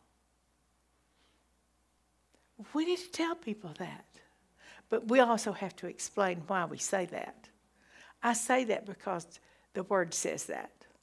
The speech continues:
He says, "Woman, you're free from your disability."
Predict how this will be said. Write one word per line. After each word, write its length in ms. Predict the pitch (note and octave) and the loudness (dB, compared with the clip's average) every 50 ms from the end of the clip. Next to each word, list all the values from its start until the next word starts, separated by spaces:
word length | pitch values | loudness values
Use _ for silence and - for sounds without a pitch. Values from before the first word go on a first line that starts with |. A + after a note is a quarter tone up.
| _ _ _ _ - - _ | _ _ _ _ -20 -20 _
He 160 | - - C#4 | -6 -2 -2
says, 220 | C4 - B3+ A3+ - | 0 0 -2 -2 0
"Woman, 300 | D4+ D#4+ E4+ E4 D4+ B3+ | 2 2 2 2 -2 -2
you're 120 | D#4+ E4 D4+ | -2 -2 -2
free 300 | - - - E4+ F4 D#4+ | -2 0 2 2 2 2
from 160 | - A#3+ A3 | 0 -2 -4
your 120 | G3 F#3 | -4 -2
disability." 720 | F3+ F#3 E3 - - E3 F3+ F3 E3 E3 - - - - | -2 -4 -4 -6 -6 -2 -2 -2 -2 -4 -6 -10 -12 -12